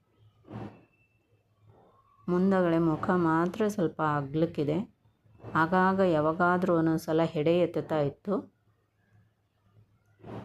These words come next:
ಅದಲ್ದಿರ ಇದು ಯಾವ್ದು ಒಂದು ಯಾವ ಹಾವಿನ ಮರಿ ಅಂತ ನಿಮ್ಗೇನಾದ್ರೂ ಗೊತ್ತಾದ್ರೆ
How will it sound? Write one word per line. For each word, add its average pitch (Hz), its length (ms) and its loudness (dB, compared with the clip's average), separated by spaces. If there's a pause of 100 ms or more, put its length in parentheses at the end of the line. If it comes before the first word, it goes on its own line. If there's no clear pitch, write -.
ಅದಲ್ದಿರ 226 460 4
ಇದು 190 520 4 (260)
ಯಾವ್ದು 196 840 4
ಒಂದು 180 240 2
ಯಾವ 165 320 2
ಹಾವಿನ 180 460 2
ಮರಿ 165 280 2
ಅಂತ 165 200 0
ನಿಮ್ಗೇನಾದ್ರೂ 156 680 0
ಗೊತ್ತಾದ್ರೆ 151 840 -2